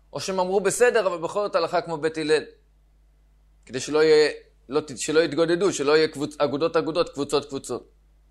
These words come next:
אי אמרת בשלמה, שבית שמאי עשו כמו שהם בעצמם נוהגים, ובית הלל עשו כמו שבית הלל נוהגים. היינו דקאמר, "מה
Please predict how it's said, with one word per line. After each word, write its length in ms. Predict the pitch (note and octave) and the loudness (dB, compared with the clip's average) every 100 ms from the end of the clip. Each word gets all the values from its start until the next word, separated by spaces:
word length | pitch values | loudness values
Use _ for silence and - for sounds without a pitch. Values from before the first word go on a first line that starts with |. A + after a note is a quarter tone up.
| _ - - - _ | _ -20 -20 -20 _
אי 220 | A#3+ C4 G#3+ | -2 2 2
אמרת 240 | G3+ E3 | 2 -2
בשלמה, 540 | C#3+ - D#3 D#3 A2 A2 _ _ _ _ _ _ _ _ _ | -4 0 2 2 -2 -10 _ _ _ _ _ _ _ _ _
שבית 280 | - E3 F#3 | -12 -8 -4
שמאי 240 | F#3+ F3+ | -4 0
עשו 300 | E3 D#3 E3+ | -2 -2 -6
כמו 160 | D#3+ D3+ | -6 -8
שהם 240 | D3 C#3 | -6 -2
בעצמם 380 | C3+ B2+ - C3 B2 | 0 0 0 -2 0
נוהגים, 540 | A#2 A#2+ D3 D#3 C#3+ _ _ _ _ _ _ _ _ - | -2 0 -2 -4 -10 _ _ _ _ _ _ _ _ -6
ובית 300 | C#3 F#3 F#3 | -2 -2 0
הלל 220 | G3+ G#3+ | -2 -2
עשו 200 | G#3 G#3+ | 0 -2
כמו 160 | G#3 | -2
שבית 280 | G#3 G#3+ G#3 | -2 -2 0
הלל 260 | G#3 A3+ A3 | 2 2 2
נוהגים. 380 | G#3 F#3 E3 D#3+ _ _ _ _ _ _ - | 0 0 -2 -10 _ _ _ _ _ _ -4
היינו 200 | F3 G3 | -2 0
דקאמר, 680 | D3+ C#3+ B2+ B2+ E3+ F3 C#3 A2+ | -2 2 2 2 0 -2 -4 -10
"מה 540 | A#2 C#3+ G3+ A#3 A#3+ | -8 -2 0 2 0